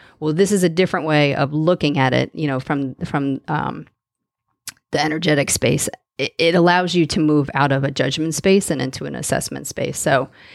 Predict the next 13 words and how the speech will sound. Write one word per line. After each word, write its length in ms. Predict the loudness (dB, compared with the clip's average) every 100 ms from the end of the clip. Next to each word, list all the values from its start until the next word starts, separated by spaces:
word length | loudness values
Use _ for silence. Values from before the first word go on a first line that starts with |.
| -20 -12
I 80 | -4
mean, 160 | -2 0
really, 480 | 2 4 4 2 -4 _ _ _ _ _ _ _ _ _ _ _ _ _ _ _ -20 -20 _ _ _ -16 -8
there's, 360 | 0 4 4 2
and, 320 | 2 2 0
you 80 | 0
know, 100 | 0
we 140 | 0
can 100 | 2
go 160 | 2 2
into, 380 | 0 0 -2 -2 -6
um, 180 | -6 -8 -6
there's 340 | -2 -2 -4